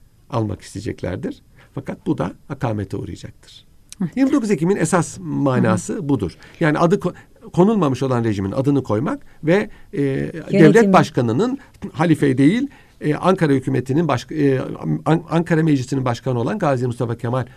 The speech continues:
Speaker 1: olduğunu deklare eden bir, e, tarihtir yirmi dokuz Ekim. Ha, bu cihetle de mühimdir tabii.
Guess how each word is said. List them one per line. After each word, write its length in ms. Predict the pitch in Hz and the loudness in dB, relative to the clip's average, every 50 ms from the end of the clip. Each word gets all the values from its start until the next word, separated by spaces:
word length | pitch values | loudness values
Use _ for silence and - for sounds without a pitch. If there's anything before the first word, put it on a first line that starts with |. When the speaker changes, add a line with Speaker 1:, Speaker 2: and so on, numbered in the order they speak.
| - _ _ _ _ _ | -20 _ _ _ _ _
Speaker 1:
olduğunu 520 | - 143 139 120 104 104 98 151 214 208 | 2 2 2 4 2 -2 -2 -2 0 0
deklare 360 | 202 185 185 - 156 123 110 | 0 0 0 0 0 0 0
eden 280 | 107 139 208 254 247 196 | -2 -2 -4 -4 -4 -2
bir, 140 | 214 208 202 - - - - - - | -2 -4 -4 -6 -20 -20 -20 -14 -8
e, 180 | 147 139 135 | -6 -6 -6
tarihtir 540 | 131 - 143 135 123 110 98 - - - - | -4 -2 -2 0 0 -2 -4 -6 -8 -10 -6
yirmi 200 | - 95 95 92 | -6 -6 -6 -6
dokuz 220 | 95 98 - - - | -8 -10 -12 -14 -16
Ekim. 160 | - - 107 - - | -14 -14 -14 -16 -8
Ha, 140 | - 127 139 | -6 2 2
bu 60 | 147 | 6
cihetle 360 | 127 156 151 143 151 151 135 | 8 8 8 8 6 2 2
de 80 | 123 120 | 2 2
mühimdir 360 | 110 104 101 98 95 90 95 - | 0 0 -2 -2 -2 -6 -8 -8
tabii. 320 | - - - - - 98 | -8 -10 -10 -10 -12 -16